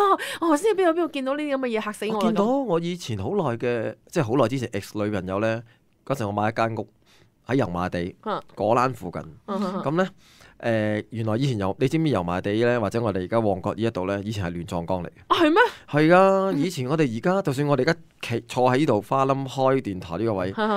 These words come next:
Speaker 1: 啊。
Speaker 2: 以前都係，呃，亂葬崗嚟嘅，喺，
Speaker 1: Oh,
Speaker 2: 喺入-，
Speaker 1: really？
Speaker 2: yeah，
Speaker 1: 嗯。
Speaker 2: 噉呢度係填海出嚟嘅，以前好多亂-，
Speaker 1: 嗯。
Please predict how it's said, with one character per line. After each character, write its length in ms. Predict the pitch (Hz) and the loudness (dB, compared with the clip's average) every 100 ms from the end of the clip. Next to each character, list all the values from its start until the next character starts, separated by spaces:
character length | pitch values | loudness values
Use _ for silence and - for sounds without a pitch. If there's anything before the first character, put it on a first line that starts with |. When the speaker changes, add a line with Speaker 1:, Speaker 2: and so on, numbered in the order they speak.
| 196 | 0
Speaker 1:
啊。 40 | 151 | 0
Speaker 2:
以 60 | |
前 200 | 143 107 | 0 0
都 120 | 117 151 | 0 -2
係， 360 | 123 98 95 - _ _ _ - - | 0 0 -2 -6 _ _ _ -14 -6
呃， 80 | 110 | -2
亂 160 | 107 | -2
葬 180 | 107 120 | 2 4
崗 200 | 120 127 | 4 2
嚟 40 | |
嘅， 200 | 80 80 95 - | 0 -6 -8 -2
喺， 220 | 120 123 | 0 4
Speaker 1:
Oh, 160 | 311 | 4
Speaker 2:
喺 40 | 247 | 4
入-， 60 | |
Speaker 1:
really？ 440 | 320 339 190 156 170 | 4 4 2 0 -2
Speaker 2:
yeah， 200 | - 160 - - - | 2 2 0 -12 0
Speaker 1:
嗯。 80 | |
Speaker 2:
噉 240 | 381 403 370 | 4 4 6
呢 100 | 214 | 8
度 60 | 170 | 8
係 140 | 131 | 8
填 240 | 117 98 95 | 2 -2 0
海 140 | 117 | 0
出 100 | 123 | 2
嚟 80 | 123 | 0
嘅， 160 | 76 82 | -2 -4
以 100 | 123 | -6
前 120 | 110 | -4
好 120 | 92 110 | -4 -2
多 160 | 143 | 0
亂-， 120 | |
Speaker 1:
嗯。 40 | 123 | -2